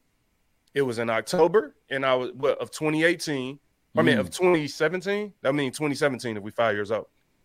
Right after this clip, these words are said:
Speaker 1: It was
Speaker 2: Yes.
Speaker 1: October, and I said, "Give me twelve weeks." I was
Speaker 2: Mm.
Speaker 1: like, "If I can produce a show for twelve weeks and enough people actually listen,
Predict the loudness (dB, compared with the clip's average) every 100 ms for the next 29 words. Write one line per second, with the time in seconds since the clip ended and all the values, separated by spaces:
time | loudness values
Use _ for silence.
0 | _ _ _ _ _ _ -4 0 4 4
1 | 4 8 10 10 4 -2 _ _ _ _
2 | _ 0 4 6 4 4 6 6 2 -4
3 | -4 0 0 0 4 4 4 -2 -10 -14
4 | -20 _ _ _ _ _ -4 2 4 6
5 | 4 6 4 6 6 6 4 0 2 0
6 | -2 0 2 2 2 -6 2 6 6 4
7 | -4 -6 -10 -18 -20 _ _ _ _ _
8 | 2 2 2 -2 -8 -12 0 2 2 6
9 | 6 4 -10 -10 -6 -8 -2 4 4 4
10 | -6 -6 -2 -2 -2 -2 -4